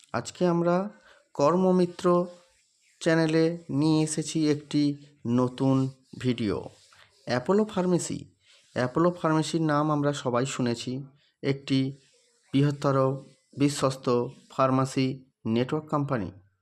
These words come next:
তো এই কোম্পানি আজকে নিয়ে এসেছে দু হাজার পঁচিশে সবথেকে বড় সুযোগ ফ্রেশার্স এবং এক্সপিরিয়েন্স ক্যান্ডিডেটদের জন্য। ছেলে মেয়ে উভয়ই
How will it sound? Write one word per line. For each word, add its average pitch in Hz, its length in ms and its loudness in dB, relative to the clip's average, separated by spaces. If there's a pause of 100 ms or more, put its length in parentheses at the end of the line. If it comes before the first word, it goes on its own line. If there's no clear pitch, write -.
(440)
তো 156 260 -2
এই 156 160 2
কোম্পানি 175 680 0 (240)
আজকে 147 420 0
নিয়ে 165 280 4
এসেছে 160 640 -2 (260)
দু 131 200 2
হাজার 147 240 2 (100)
পঁচিশে 131 580 -4 (440)
সবথেকে 175 640 0
বড় 143 300 4 (840)
সুযোগ 135 560 0 (520)
ফ্রেশার্স 139 680 0 (320)
এবং 214 320 2
এক্সপিরিয়েন্স 151 600 -2 (340)
ক্যান্ডিডেটদের 139 600 0
জন্য। 117 380 -4 (520)
ছেলে 165 340 2
মেয়ে 185 280 2
উভয়ই 160 520 2